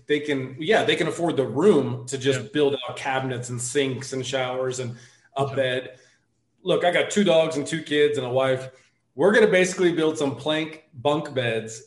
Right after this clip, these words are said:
Speaker 1: and have some place to store our stuff and just go hit the road. It's gonna be very utilitarian. We're not gonna do anything fancy.
Speaker 2: That's awesome. I,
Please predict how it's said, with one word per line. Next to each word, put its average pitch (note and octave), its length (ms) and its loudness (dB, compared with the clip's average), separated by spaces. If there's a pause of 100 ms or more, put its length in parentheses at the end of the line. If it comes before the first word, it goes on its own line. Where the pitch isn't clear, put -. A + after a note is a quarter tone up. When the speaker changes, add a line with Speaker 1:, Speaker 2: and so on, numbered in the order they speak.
Speaker 1:
and A#2+ 520 -4
have C#3+ 180 -2
some D3 120 -8
place C#3+ 240 4
to C#3+ 60 -2
store C#3+ 320 2
our C#3+ 80 4
stuff A#2+ 520 -2
and C#3+ 120 -6
just C3+ 180 -4
go C#3 80 2
hit B2 160 -2
the A#2+ 80 -8
road. A2+ 340 -4
It's C#3+ 120 2
gonna G3+ 140 4
be D#3 80 2
very C#3+ 220 6
utilitarian. B2 720 -4
We're D#3 80 -2
not D3 120 0
gonna B2+ 120 -4
do A#2+ 100 -4
anything A2+ 240 -8
fancy. A2+ 420 -18 (260)
Speaker 2:
That's F3 240 -6
awesome. A3 440 -8
I, A#3 120 0